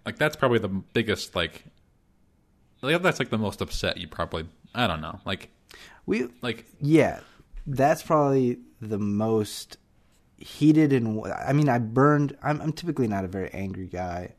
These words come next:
Speaker 2: I, I, I, but I, if, if you piss me off, uh, like, I burn hot. But I'm,
Speaker 1: Yeah.
Speaker 2: as you can tell, fifteen minutes later, I'm calling you up,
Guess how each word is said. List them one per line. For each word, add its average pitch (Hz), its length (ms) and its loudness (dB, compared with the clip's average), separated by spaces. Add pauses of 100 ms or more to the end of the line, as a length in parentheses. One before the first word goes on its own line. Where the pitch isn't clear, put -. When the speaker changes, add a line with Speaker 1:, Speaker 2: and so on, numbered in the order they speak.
Speaker 2:
I, 101 60 -8
I, - 380 -8
I, - 40 -6
but 117 320 0
I, 123 80 4
if, 127 260 -6
if 127 160 -4
you 151 100 2
piss 143 220 2
me 123 100 0
off, 107 320 -2
uh, 85 180 -14
like, 101 180 -6
I 104 80 -2
burn 98 240 -4
hot. 90 320 -8 (240)
But 117 120 -4
I'm, 107 180 -4 (200)
Speaker 1:
Yeah. 120 120 0
Speaker 2:
as 160 140 4
you 151 80 -4
can 139 300 0
tell, 131 280 4
fifteen 123 380 -2
minutes 110 300 -6
later, 113 200 -2
I'm 101 120 -8
calling 113 240 -6
you 107 140 -4
up, 104 180 -8